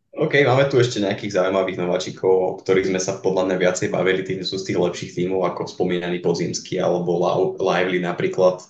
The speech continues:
eh, ktorý sa trošku trápi so zraneniami, ale myslím si, že to sme už spomínali, ale ešte teraz na záver by som možno od každého chcel počuť nejaké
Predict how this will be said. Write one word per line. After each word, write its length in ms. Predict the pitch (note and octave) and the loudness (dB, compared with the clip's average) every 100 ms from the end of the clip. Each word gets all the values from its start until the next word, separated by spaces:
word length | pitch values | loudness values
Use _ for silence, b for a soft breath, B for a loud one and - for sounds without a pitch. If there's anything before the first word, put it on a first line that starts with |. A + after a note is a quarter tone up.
| _ _ _ _ _ _ - | _ _ _ _ _ _ -12
eh, 240 | F2 F2 F#2 - | -8 -8 -8 -8
ktorý 160 | F2+ F2 | -6 -4
sa 100 | F2 - | -4 -2
trošku 240 | F2+ G2 F#2+ | -2 -2 -2
trápi 280 | F2 - F#2 | 0 0 -2
so 80 | F2+ | 2
zraneniami, 560 | F2+ F2 F2 F2 F2+ F2+ | 2 0 -2 -2 -4 -2
ale 240 | F2+ E2+ F2+ | -2 -2 -6
myslím 200 | - F#2+ | -8 -6
si, 80 | F#2 | -4
že 100 | F2+ | 0
to 80 | F2+ | 0
sme 120 | F#2+ F2+ | 2 0
už 80 | - | 0
spomínali, 420 | F#2 G#2 G#2 G2 | 2 2 4 4
ale 340 | G2 G2 - _ _ _ _ - - | 4 2 -2 _ _ _ _ -20 -6
ešte 240 | A#2 - | -6 0
teraz 160 | A2+ A2 | 2 4
na 60 | G#2+ | 4
záver 220 | A#2 A2 F#2+ | 4 4 2
by 80 | G2 | -2
som 140 | G2 | -4
možno 240 | F#2+ F#2+ F2+ | -4 -4 -4
od 80 | - | -4
každého 340 | G#2+ F#2+ F#2+ F#2 | -6 0 0 0
chcel 480 | - G2 F#2+ F#2+ - _ _ _ _ | 2 4 4 0 -12 _ _ _ _
počuť 280 | A2 A2 G#2+ G2+ | 0 0 0 0
nejaké 400 | F#2+ F#2+ G2+ | 2 2 2